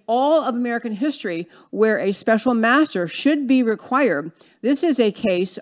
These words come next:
of literally in the first time since the formation of this great country, we have the incumbent administration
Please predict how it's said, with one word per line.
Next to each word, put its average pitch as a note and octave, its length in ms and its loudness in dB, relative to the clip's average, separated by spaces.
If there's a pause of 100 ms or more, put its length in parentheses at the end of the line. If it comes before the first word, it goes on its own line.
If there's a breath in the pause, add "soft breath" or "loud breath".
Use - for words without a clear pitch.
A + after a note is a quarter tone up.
of F3 300 0 (440 soft breath)
literally C#4 540 0
in B3+ 80 0
the F3+ 140 -2
first C#4 360 0
time B3 280 0
since A#3 220 -4
the F#3+ 100 -4
formation F#3+ 600 -2
of C4 60 -2
this A#3 160 -4
great G3+ 300 -4
country, F#3+ 500 -8 (300 loud breath)
we G#3+ 100 -2
have G#3+ 240 -2
the F#3 100 -2
incumbent B3+ 480 2
administration G3+ 920 0